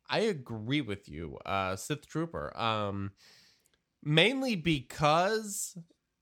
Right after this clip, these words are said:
a tank with a auto taunt like that is pretty badass, and he can fit in a lot of places.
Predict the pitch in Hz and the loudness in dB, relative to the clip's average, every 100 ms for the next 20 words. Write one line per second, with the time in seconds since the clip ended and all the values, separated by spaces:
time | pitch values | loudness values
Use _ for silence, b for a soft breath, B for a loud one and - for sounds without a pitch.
0 | _ _ _ _ _ _ _ _ _ _ | _ _ _ _ _ _ _ _ _ _
1 | - 135 - _ _ _ - 160 175 202 | -8 -8 -8 _ _ _ -6 0 0 -2
2 | - 170 120 107 98 98 95 - - 165 | -4 -2 2 2 2 0 -2 -6 -4 -2
3 | 208 247 254 240 - _ _ _ - 220 | -2 0 -2 -2 -8 _ _ _ -6 -6
4 | 214 262 247 247 160 151 131 - 175 170 | -2 -2 -2 -4 -2 -2 -4 -8 -6 -4
5 | 170 165 160 170 170 - 123 127 120 120 | -2 -2 0 -2 -2 -2 -2 0 -2 -4
6 | - - 131 123 120 117 80 104 123 127 | -6 0 2 4 2 0 -4 0 2 2
7 | 127 127 117 | 0 -2 -2